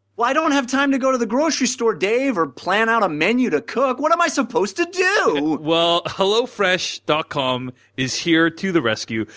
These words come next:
Speaker 2: They are a meal kit delivery service that makes cooking fun, easy, and convenient. Uh,
Speaker 1: Uh-huh.
Speaker 2: here's how this works. They're our sponsor this week. Each week, HelloFresh creates new delicious recipes with step-by-step instructions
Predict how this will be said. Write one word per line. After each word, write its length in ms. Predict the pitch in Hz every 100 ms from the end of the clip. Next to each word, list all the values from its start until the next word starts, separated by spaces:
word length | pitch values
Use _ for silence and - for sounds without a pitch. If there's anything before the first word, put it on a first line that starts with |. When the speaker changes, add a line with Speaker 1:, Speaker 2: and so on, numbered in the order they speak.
| -
Speaker 2:
They 120 | - 151
are 140 | 139
a 40 | 139
meal 300 | 135 190 294
kit 200 | - 233
delivery 320 | 220 196 185
service 460 | - 120 104 110 -
that 120 | 107
makes 240 | 113 -
cooking 460 | - 156 160 156 151
fun, 460 | - 175 180 180 175 _ _ -
easy, 580 | 156 135 139 135 139 _ -
and 180 | 117 117
convenient. 720 | 110 98 87 78 73 - - - - - -
Uh, 20 |
Speaker 1:
Uh-huh. 300 | 113 117 - 147
Speaker 2:
here's 160 | 262 254
how 80 |
this 160 | 240 -
works. 200 | 135 -
They're 140 | 202
our 40 | 226
sponsor 360 | - 180 165
this 140 | 151 131
week. 360 | 127 123 - _ _ _ _ _ -
Each 240 | 226 214
week, 180 | 190 196
HelloFresh 540 | - 202 214 180 170 -
creates 400 | 170 147 139 139
new 200 | 143 214
delicious 440 | 233 226 - -
recipes 500 | 135 - 117 113 -
with 140 | 120
step-by-step 560 | - - 139 160 160 175
instructions 640 | 180 - 107 - 110 107